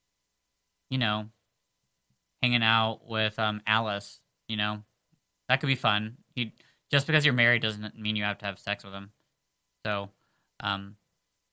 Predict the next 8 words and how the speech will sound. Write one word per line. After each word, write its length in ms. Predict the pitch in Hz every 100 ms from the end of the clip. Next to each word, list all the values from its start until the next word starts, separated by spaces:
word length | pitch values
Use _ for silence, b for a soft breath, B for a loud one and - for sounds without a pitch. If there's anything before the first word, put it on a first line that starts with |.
| _ _ _ _ -
I'd 100 | 117
marry 320 | 120 120 120
Jean 220 | 117 117
Van 120 | 127 123
Eyck. 300 | 117 117 _ _ _
Um, 600 | 117 110 107 104 104 104 _ _ _ _ _ _ _ _ _ _ _ _ _ _ _
I 80 | 131
think 300 | - 135